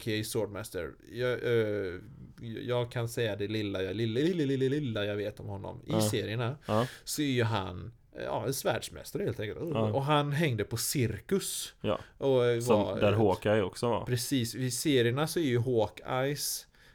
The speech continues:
Speaker 1: eh, vad heter det, hans
Speaker 2: Origin.
Speaker 1: origin story är ju att han är från cirkusen.
Speaker 2: Ja.
Speaker 1: Han växte upp där och, och Swordmaster är ju i stort sett hans
Speaker 2: Och de höll,
Speaker 1: adoptivpappa.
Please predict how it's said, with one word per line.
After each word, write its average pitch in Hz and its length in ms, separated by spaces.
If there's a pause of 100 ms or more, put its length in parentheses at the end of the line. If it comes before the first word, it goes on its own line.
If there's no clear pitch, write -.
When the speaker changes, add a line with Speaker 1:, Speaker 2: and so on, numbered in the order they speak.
(180)
Speaker 1:
eh, 120 80 (1300)
vad 117 120
heter 101 200
det, 104 60
hans 101 480
Speaker 2:
Origin. 107 320
Speaker 1:
origin 110 320
story 104 440 (140)
är 113 40
ju 101 100
att 98 140
han 107 260 (240)
är 165 180
från 107 220
cirkusen. 113 600 (220)
Speaker 2:
Ja. 107 200
Speaker 1:
Han 123 120
växte 120 280
upp 113 240
där - 280
och, 101 380
och 120 100
Swordmaster 104 640
är 104 40
ju 104 220
i 104 60
stort - 280
sett - 160
hans - 560 (100)
Speaker 2:
Och - 200
de 107 240
höll, 104 100
Speaker 1:
adoptivpappa. - 300